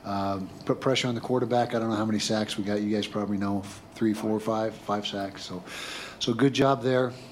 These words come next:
Mikey Matthews, seven targets, seven catches, so he was productive.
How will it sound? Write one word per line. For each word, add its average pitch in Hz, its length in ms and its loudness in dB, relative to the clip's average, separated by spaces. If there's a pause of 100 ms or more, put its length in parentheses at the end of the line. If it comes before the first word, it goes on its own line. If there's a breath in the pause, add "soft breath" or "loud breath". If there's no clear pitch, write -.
(640 loud breath)
Mikey 139 300 4
Matthews, 131 460 2
seven 120 420 2
targets, 120 360 2
seven 107 280 2
catches, 120 580 0
so 107 80 -4
he 101 140 2
was 107 120 2
productive. 120 640 -2